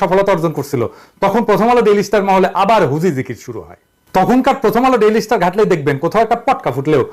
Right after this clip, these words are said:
হুজির দিকে আঙুল তোলা শুরু হইতো। আর তাদের সোর্স হিসেবে থাকতো নাম প্রকাশে অনিচ্ছুক পুলিশ, র‍্যাব কর্মকর্তা কিংবা ইন্ডিয়ান কোনো সিকিউরিটি জার্নাল। তখন থেকে বোমা হামলা বিষয়ক সব প্রোপাগান্ডা গিয়ে পড়লো হুজির উপরে। তার উপরে তাদের তো জামাত বিএনপি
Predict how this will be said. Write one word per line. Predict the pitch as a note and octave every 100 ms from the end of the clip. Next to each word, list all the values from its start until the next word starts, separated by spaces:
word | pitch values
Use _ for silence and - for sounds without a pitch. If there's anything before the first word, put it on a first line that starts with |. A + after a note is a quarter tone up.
| - _
হুজির | G3+ A#3 D3
দিকে | D#3 E3+
আঙুল | D#3+ C3+
তোলা | B2+ A#2+
শুরু | B2+ G#2
হইতো। | G2 F#2 _ _ - _ -
আর | - G3
তাদের | F#3+ F#3
সোর্স | - B3 -
হিসেবে | C4 B3
থাকতো | B3 A#3+ A3
নাম | B3+ C#4+
প্রকাশে | - G3 F#3+ B3+
অনিচ্ছুক | A#3 A3+ - C4+ - _ _ _
পুলিশ, | G3+ G#3 -
র‍্যাব | C#3 D3
কর্মকর্তা | E3 D3 B2+ B2 C3
কিংবা | A#3 C#4 C4+ - _ -
ইন্ডিয়ান | C4 A3+ G#3 E3+
কোনো | F3+ -
সিকিউরিটি | C3 A#2 G#2+ G2
জার্নাল। | F#2+ F2 _ _ _ -
তখন | A3+ D#4 -
থেকে | E3 A2+ G2 _ _ A#2+
বোমা | G3 A#3+ F#3+
হামলা | G3 F#3+ G3
বিষয়ক | F#3 F3+ C3+ - _ _ -
সব | C#4 -
প্রোপাগান্ডা | A3+ F#3+ F3 E3 D#3
গিয়ে | C#3+ C#3+
পড়লো | D3 D#3+
হুজির | E3 A#2+ G2
উপরে। | - - _ _ G3+
তার | A3 A3
উপরে | E3 -
তাদের | D3+ D#3+ E3
তো | D3
জামাত | E3 C#3
বিএনপি | C3 C3+